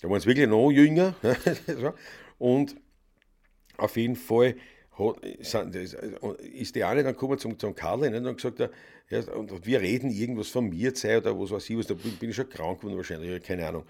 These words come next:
Auf jeden Fall hat sie dann gesagt, "Na, da musst du das und das trinken." Der Karl hat gesagt, der Wirt, dem der Lentner, "Äh, was ist das? Na, kenn ich nicht." Und er sagt, "Nein, nein, das ist ganz, du nimmst Kaffeebohnen,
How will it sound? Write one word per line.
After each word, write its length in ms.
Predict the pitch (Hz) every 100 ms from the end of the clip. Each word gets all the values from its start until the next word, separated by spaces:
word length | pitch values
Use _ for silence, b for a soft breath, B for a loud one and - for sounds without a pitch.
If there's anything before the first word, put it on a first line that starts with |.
| B B B
Auf 200 | - 101
jeden 200 | 107 135
Fall 340 | 143 123 147 170 b b b b b -
hat 120 | 98
sie 80 | -
dann 120 | 139
gesagt, 220 | - 123
"Na, 80 | 131
da 100 | 139
musst 260 | 170 196 196
du 60 |
das 100 | 170
und 140 | 170 -
das 180 | 117 -
trinken." 320 | 87 80 80
Der 100 | -
Karl 340 | - 87 123
hat 100 | 143
gesagt, 260 | - 151 156
der 100 | 85
Wirt, 300 | 92 135 139
dem 140 | 139
der 100 | 120
Lentner, 480 | 87 87 85 117 135 B B B B B B B -
"Äh, 480 | - - 95 92 87 80 B B B B B B B B
was 180 | 90 92
ist 240 | 139 -
das? 100 | 92
Na, 120 | 82
kenn 240 | 80 87 87
ich 60 |
nicht." 160 | 80 -
Und 60 | 98
er 100 | 98
sagt, 180 | -
"Nein, 100 | 123
nein, 80 | 139
das 120 | 156
ist 60 | -
ganz, 160 | 135 113
du 60 |
nimmst 340 | - 110 - -
Kaffeebohnen, 1000 | 107 - 90 92 - 101 123 170 285